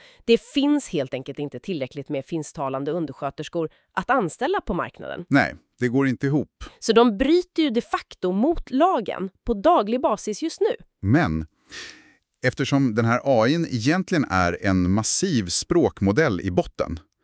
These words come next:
Speaker 2: så är den ju i princip språkoberoende.
Speaker 1: Mm.
Speaker 2: De har bevisat i tester att om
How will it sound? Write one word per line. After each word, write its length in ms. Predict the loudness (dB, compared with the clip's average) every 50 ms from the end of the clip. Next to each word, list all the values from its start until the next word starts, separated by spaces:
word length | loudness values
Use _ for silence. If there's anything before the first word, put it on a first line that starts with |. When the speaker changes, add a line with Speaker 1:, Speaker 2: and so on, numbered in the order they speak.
| _ _ _
Speaker 2:
så 180 | -6 -4 -4 -2
är 220 | 0 2 2 2 2
den 120 | 2 0
ju 140 | 0 0 0
i 120 | -2 -4
princip 400 | -2 -2 -2 0 0 -2 -2 -4
språkoberoende. 960 | -6 -6 -2 0 0 0 0 0 0 0 0 0 0 0 0 -2 -2 -4 -4 -10 -12 _ _ _ _ _ -10
Speaker 1:
Mm. 140 | -10 -10 -10 _ _ -20 -20 -20 _ _ _
Speaker 2:
De 140 | _ 0 0
har 100 | 0 2
bevisat 600 | 0 0 0 0 0 2 2 2 2 0 -2 -4 -4
i 220 | -2 0 0 0 -2
tester 520 | 2 0 0 2 2 -2 0 2 2 2
att 260 | 2 0 -2 -4 -2
om 360 | -2 0 2 2 2 2 0